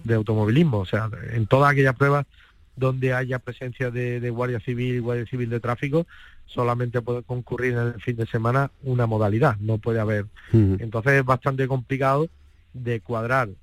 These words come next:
Speaker 1: las fechas que tienen también los ayuntamientos y, la, y los pueblos y ciudades donde se disputa el automovilismo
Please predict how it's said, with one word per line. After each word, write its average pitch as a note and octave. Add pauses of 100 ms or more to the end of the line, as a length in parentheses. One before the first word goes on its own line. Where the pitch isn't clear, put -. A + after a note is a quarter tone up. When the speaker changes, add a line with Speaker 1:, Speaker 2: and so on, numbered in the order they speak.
(320)
Speaker 1:
las G#2+
fechas B2+
que C3
tienen B2+
también C3+
los A2+
ayuntamientos G#2+
y, G#2
la, G2+
y A#2+
los G#2
pueblos A#2+
y -
ciudades B2+
donde G#2
se A2
disputa G#2+
el A2
automovilismo B2+